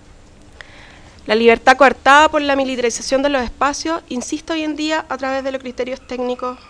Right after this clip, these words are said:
económicos del neoliberalismo. Acá una cita de un texto publicado en esta edición de La Cañada del dos mil trece, que es de Tu Yang Yun.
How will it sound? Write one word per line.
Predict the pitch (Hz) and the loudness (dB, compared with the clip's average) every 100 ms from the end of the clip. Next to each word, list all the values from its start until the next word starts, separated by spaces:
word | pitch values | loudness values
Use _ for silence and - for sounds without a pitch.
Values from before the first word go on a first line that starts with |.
| - - | -20 -14
económicos | 233 240 233 233 226 226 | -8 -4 -2 -2 -4 -10
del | 220 220 | -10 -8
neoliberalismo. | 208 208 208 - - - - - - - - - - - - - | -8 -12 -16 -20 -20 -20 -20 -20 -20 -20 -20 -20 -20 -20 -20 -18
Acá | 220 233 | -4 0
una | 240 226 | 0 -2
cita | 233 254 240 | -8 -6 -6
de | 226 254 320 - - - | -6 -10 -16 -20 -20 -16
un | 226 226 | -14 -12
texto | 240 247 - | -12 -12 -12
publicado | 262 254 240 220 247 247 254 - 247 233 226 | -14 -14 -14 -10 -8 -6 -8 -10 -12 -14 -10
en | 240 240 | -6 -8
esta | 214 - 254 240 | -10 -10 -6 -6
edición | 233 - 233 | -6 -6 -6
de | 240 | -6
La | 247 | -6
Cañada | 233 240 247 262 269 | -6 -6 -6 -6 -8
del | 247 | -10
dos | 240 | -10
mil | 262 262 | -10 -10
trece, | - 320 - 320 | -10 -10 -10 -14
que | 254 | -14
es | |
de | 254 254 | -14 -14
Tu | 254 | -12
Yang | 254 254 | -10 -10
Yun. | 214 202 | -12 -16